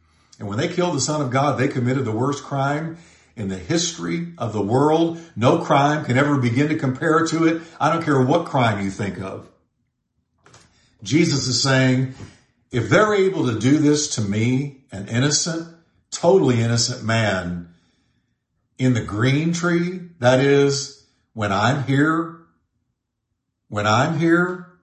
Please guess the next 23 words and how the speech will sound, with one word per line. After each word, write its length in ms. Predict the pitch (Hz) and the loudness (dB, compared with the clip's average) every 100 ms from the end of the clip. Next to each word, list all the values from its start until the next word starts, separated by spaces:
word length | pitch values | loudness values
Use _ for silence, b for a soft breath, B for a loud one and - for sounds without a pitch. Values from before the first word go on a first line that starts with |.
| _ _ _ _ _ _ _ _ _ _ _ | _ _ _ _ _ _ _ _ _ _ _
then 320 | 120 131 135 127 | -2 0 2 2
what 240 | 233 214 | 0 2
will 160 | 196 170 | 2 4
they 220 | 151 147 | 6 4
do 680 | 120 127 110 90 87 104 - _ _ _ _ _ _ | 4 2 2 0 -4 -8 -12 _ _ _ _ _ _
when 220 | 104 113 | -4 0
I'm 300 | 117 113 107 | 2 2 2
not 360 | 107 120 123 - | 0 0 0 -6
here? 400 | 90 78 - - _ _ _ _ _ _ _ _ _ _ _ _ | -12 -12 -14 -20 _ _ _ _ _ _ _ _ _ _ _ _
What 260 | - 180 196 | 0 2 4
will 140 | 196 | 4
they 220 | 190 180 | 4 0
do 500 | 165 170 160 - - - _ _ _ _ _ _ _ - | 0 -2 -2 -4 -10 -20 _ _ _ _ _ _ _ -4
when 160 | 110 | 0
my 140 | 120 117 | 2 2
teaching 640 | - 170 165 123 101 98 | 0 -2 -2 -2 -4 -2
isn't 260 | 120 120 110 | -2 0 0
here, 220 | 113 107 | 0 0
when 100 | 113 | 2
my 180 | 117 117 | 2 2
presence 560 | - 165 156 123 95 | -2 -2 -2 -2 -4
isn't 300 | 110 92 98 | -6 -8 -8
here, 440 | 95 92 87 82 | -10 -10 -10 -14